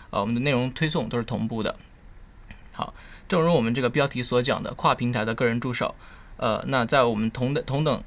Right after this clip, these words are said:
类型的这样一些语音助手中，呃，小，小娜是，呃，率先做到这个跨平台，也就是说我们只要是，呃，有个个人助手，我们在不同的设备上都可以登录，让我们的信息都是同步的。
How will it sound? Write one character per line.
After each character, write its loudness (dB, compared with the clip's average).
类 0
型 0
的 2
这 0
样 0
一 -2
些 2
语 2
音 2
助 -4
手 -2
中， 0
呃， -6
小， -2
小 2
娜 4
是， -2
呃， -4
率 2
先 0
做 0
到 6
这 0
个 0
跨 0
平 -2
台， -2
也 -10
就 -4
是 -4
说 0
我 -2
们 0
只 -4
要 2
是， -4
呃， -2
有 0
个 -2
个 -2
人 0
助 -2
手， -6
我 -8
们 -6
在 0
不 -6
同 -4
的 -2
设 0
备 -2
上 -6
都 -6
可 -6
以 -2
登 0
录， -4
让 -2
我 -2
们 -6
的 -4
信 -2
息 -2
都 0
是 -4
同 -6
步 -2
的。 -8